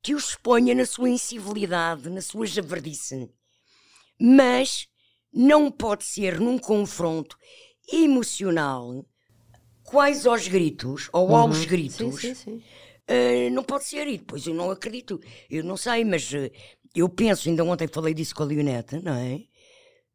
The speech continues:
Speaker 1: Se Ventura quiser recorrer para o Tribunal Constitucional sobre o seu direito como partido com grupo parlamentar a integrar as viagens do Parlamento, eu não sei a quem é que o Tribunal Constitucional irá dar razão.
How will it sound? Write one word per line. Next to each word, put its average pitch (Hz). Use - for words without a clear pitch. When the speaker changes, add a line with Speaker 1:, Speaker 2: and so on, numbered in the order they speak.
Speaker 1:
Se -
Ventura 196
quiser 185
recorrer -
para 170
o 165
Tribunal 170
Constitucional 170
sobre 156
o -
seu 165
direito 165
como 156
partido -
com 160
grupo 147
parlamentar 160
a 147
integrar 147
as 143
viagens 139
do 143
Parlamento, 135
eu 170
não 175
sei 175
a 175
quem 180
é 180
que -
o -
Tribunal 180
Constitucional 175
irá 185
dar 180
razão. 180